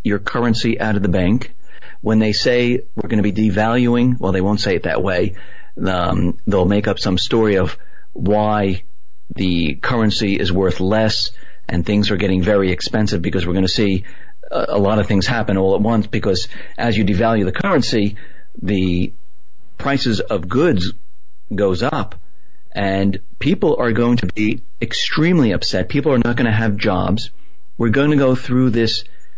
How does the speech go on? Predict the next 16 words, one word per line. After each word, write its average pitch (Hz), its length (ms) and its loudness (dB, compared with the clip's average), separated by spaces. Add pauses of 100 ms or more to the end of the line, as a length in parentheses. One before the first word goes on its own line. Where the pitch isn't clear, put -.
(120)
change. 139 680 0
And 110 80 0
if 104 140 0
you 131 80 2
remember 170 260 2
back 135 220 0
in 117 80 2
the 101 60 2
seventies 120 440 2
when 101 140 2
the 92 80 2
FIAT 117 360 -2
system 110 440 0 (340)
was 104 480 0
first - 440 0
introduced, 117 840 0